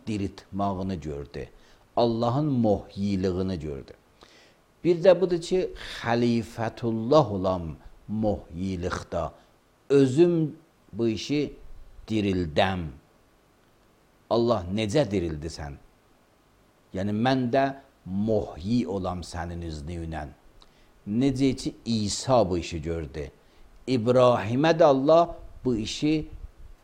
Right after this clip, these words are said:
örgətdi və İbrahim də diriltdi. Dörd dənə quşu İbrahim diriltdi Allahın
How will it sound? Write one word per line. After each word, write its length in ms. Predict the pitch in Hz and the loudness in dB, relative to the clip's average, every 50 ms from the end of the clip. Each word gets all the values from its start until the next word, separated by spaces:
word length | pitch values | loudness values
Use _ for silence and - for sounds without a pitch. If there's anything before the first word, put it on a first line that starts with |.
| _ _ _ - - - - | _ _ _ -20 -18 -10 -8
örgətdi 920 | 92 101 95 82 69 76 90 82 85 - - _ - 135 143 151 151 156 151 - - _ _ _ - | -6 -6 -6 -6 -6 -4 -4 -4 -4 -6 -12 _ -6 -2 -2 0 0 -2 -4 -8 -14 _ _ _ -8
və 100 | - 82 90 | -6 -4 -4
İbrahim 540 | 87 73 87 82 82 78 - 87 107 117 107 101 | -4 -4 -4 -4 -2 -2 -4 -4 -6 -6 -4 -2
də 100 | 120 117 117 - - | -2 -2 -2 -4 -8
diriltdi. 560 | 95 76 69 71 - - _ _ - 143 151 123 78 - - - - _ _ _ _ _ _ _ _ _ _ _ _ _ - | -8 -8 -8 -10 -12 -14 _ _ -6 -4 -4 -4 -6 -8 -12 -20 -20 _ _ _ _ _ _ _ _ _ _ _ _ _ 2
Dörd 220 | 147 147 147 - - - | 2 2 2 -2 -6 -2
dənə 240 | 117 104 98 90 82 73 - | 0 0 0 0 -2 -4 -6
quşu 300 | 80 - - - 165 151 | -10 -8 -4 0 0 0
İbrahim 560 | 98 80 78 82 80 78 - 147 147 180 180 143 | 0 0 -2 -2 0 -2 -2 -2 -2 -4 -2 -2
diriltdi 380 | 123 92 85 76 - - - 78 | -2 -2 -2 -4 -8 -8 -6 -6
Allahın 400 | 76 71 71 71 82 82 78 | -6 -6 -6 -8 -8 -8 -10